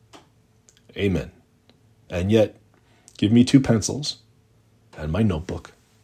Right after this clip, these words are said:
That's my fighter's hope." And so, in the hope that you can find your fighter's hope, because America and the world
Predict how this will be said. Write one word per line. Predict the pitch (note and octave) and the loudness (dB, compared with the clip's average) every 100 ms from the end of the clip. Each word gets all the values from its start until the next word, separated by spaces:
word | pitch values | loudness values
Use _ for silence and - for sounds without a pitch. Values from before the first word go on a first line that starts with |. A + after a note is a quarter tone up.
| _ _ _ _ _ _ _ _ _ _ _ _ _ _ _ | _ _ _ _ _ _ _ _ _ _ _ _ _ _ _
That's | - G2+ B2 F#2 - | -2 4 4 4 -4
my | E2+ | -6
fighter's | D#2 - E2 D2 C#2+ | -10 -6 -6 -6 -8
hope." | D#2+ D#2 - - _ _ _ _ - _ _ _ _ _ _ - _ _ _ | -10 -14 -20 -20 _ _ _ _ -20 _ _ _ _ _ _ -20 _ _ _
And | G2 E2+ | -8 -2
so, | - F2 A2+ D3 _ _ _ _ - - _ _ _ - | 0 0 -2 -8 _ _ _ _ -20 -20 _ _ _ -4
in | |
the | G#2 | 4
hope | G2+ A#2 | 4 4
that | A2 | 2
you | A2 | -4
can | - G#2+ | -4 -6
find | - A2 G2+ F2 | -2 -2 -2 -8
your | A2+ C3 F#3 | 6 8 8
fighter's | - F#2+ E2+ D2+ | 6 -2 -2 -8
hope, | - D2+ - _ _ _ _ - - _ _ _ | -10 -10 -16 _ _ _ _ -20 -20 _ _ _
because | A2 A2 G2+ - - | 0 0 0 -4 -4
America | G#2 G#2+ G#2+ G#2+ G2 | 0 0 0 -4 -6
and | G#2+ | -6
the | F#2+ G#2 | -4 -2
world | G2+ F#2 E2+ | -2 -2 -8